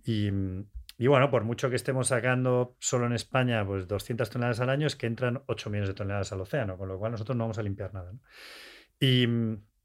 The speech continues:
y, y generalmente el, bueno,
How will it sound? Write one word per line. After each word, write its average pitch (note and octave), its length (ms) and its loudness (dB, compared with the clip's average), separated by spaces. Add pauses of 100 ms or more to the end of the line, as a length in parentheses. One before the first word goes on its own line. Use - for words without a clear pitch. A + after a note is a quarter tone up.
(440)
y, A#2+ 120 4 (200)
y G2 120 -2 (460)
generalmente C3 680 4
el, C#3 220 2 (260)
bueno, G#2 320 -2